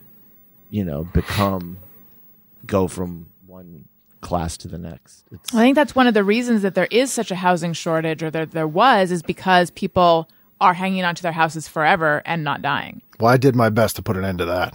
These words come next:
Speaker 2: <laughs>
Speaker 3: I've said too much.
Speaker 2: Ken, what about you? How long do you wanna live?
Speaker 3: Um, ooh, jeez. There was a time when it would be, like, twenty-one.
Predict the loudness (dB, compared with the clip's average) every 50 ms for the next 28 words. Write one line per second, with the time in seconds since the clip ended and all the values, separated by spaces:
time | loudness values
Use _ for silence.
0 | -10 -14 -10 -8 -8 -6 -8 -10 -10 -10 -12 -12 -12 -6 -2 0 2 2 0 -2
1 | -4 -10 -12 -12 -14 -14 -16 -14 -6 0 0 2 2 2 2 2 0 -4 -4 -6
2 | -6 -6 -8 -8 -10 -12 -18 -20 -20 -20 -20 -20 -20 -20 -20 _ _ _ _ _
3 | _ -20 -18 -16 -16 -16 _ -16 -14 -12 -10 -10 -12 -14 -16 _ _ -10 -8 -8
4 | -8 -10 -16 -20 -20 -20 -20 _ _ _ _ _ _ _ _ -14 -8 -2 0 2
5 | 2 4 4 4 4 2 2 0 0 0 0 0 0 0 0 0 2 0 0 -2
6 | -2 -2 -4 -4 -6 -8 -10 -12 -12 -16 -20 -20 _ _ _ _ _ -20 -20 _
7 | _ _ _ _ -2 2 4 4 4 4 4 4 2 0 -2 -2 0 2 4 4
8 | 4 2 0 -2 -2 0 2 2 2 0 -2 -4 -2 0 0 2 2 2 0 0
9 | 0 0 2 2 2 2 2 2 2 2 2 2 2 2 2 2 2 0 0 0
10 | 0 2 2 0 0 0 -2 -2 -4